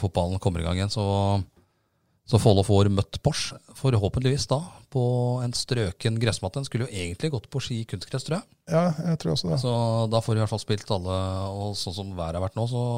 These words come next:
Speaker 1: så burde det ligge til rette for en ganske bra teppe der oppe.
Speaker 2: Absolutt. Jeg tror, eh, jeg tror, eh, vinteren har vært bra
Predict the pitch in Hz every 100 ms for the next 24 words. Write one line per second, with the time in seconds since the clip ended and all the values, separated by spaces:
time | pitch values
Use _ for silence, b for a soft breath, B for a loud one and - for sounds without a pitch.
0 | 117 117 - _ _ _ _ - 127 120
1 | 104 101 90 98 - 98 95 95 90 107
2 | 92 90 98 110 - 92 90 87 - _
3 | _ _ _ - - 143 147 - 139 160
4 | 151 156 151 151 156 151 147 151 147 -
5 | 135 135 139 139 143 143 139 135 127 123
6 | 139 127 _ _ _ _ _ - 127 120
7 | 151 147 143 139 120 113 110